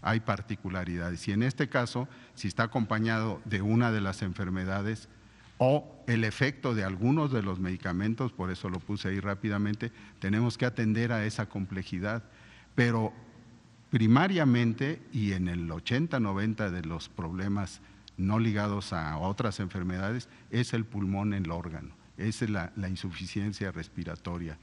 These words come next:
es la dificultad para respirar, eso es. Y lo demás se va extendiendo de acuerdo al tiempo y la dificultad para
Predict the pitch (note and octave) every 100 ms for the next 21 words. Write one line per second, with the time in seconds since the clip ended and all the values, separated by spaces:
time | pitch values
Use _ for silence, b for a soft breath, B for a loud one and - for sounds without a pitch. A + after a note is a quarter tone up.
0 | B B - G2+ G#2+ G2 - G2 G2+ F2
1 | G2+ G2+ - F2 E2+ E2 D#2+ - F2 F2
2 | F2 - A2+ - G#2+ G2+ - B B B
3 | - D3 C#3+ C#3+ C#3 C3+ C3 - A2 A2+
4 | - B2+ A2+ A2 A2 A2+ F#2 - G2 G2+
5 | A2 A2+ A2+ G2+ F#2+ A2+ B2 G2+ F#2 F2
6 | - F2+ F#2+ F2+ F#2 F#2+ - E2